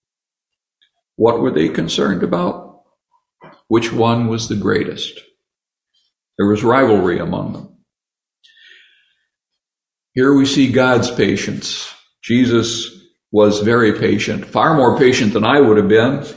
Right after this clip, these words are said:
If I'd been in that situation, I would have been tempted to say, "Fellas, we've dealt with this several times already. Pretty bad time to be discussing which one of you is the greatest."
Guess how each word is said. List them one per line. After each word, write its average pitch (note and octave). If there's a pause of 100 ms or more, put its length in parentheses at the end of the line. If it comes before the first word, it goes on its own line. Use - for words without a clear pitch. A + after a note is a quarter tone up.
(340)
If A#2+
I'd D#3
been D3+
in C#3+
that C#3+
situation, C#3+
I B2+
would C3+
have C3
been B2+
tempted D3+
to B2
say, C#3
"Fellas, F3
we've D#3
dealt D#3+
with D3
this C#3+
several C#3+
times C#3
already. C#3 (720)
Pretty F#3
bad E3
time E3+
to C3+
be C3+
discussing A#2+ (160)
which C#3+
one C3
of B2
you B2+
is A2
the G#2
greatest." G#2+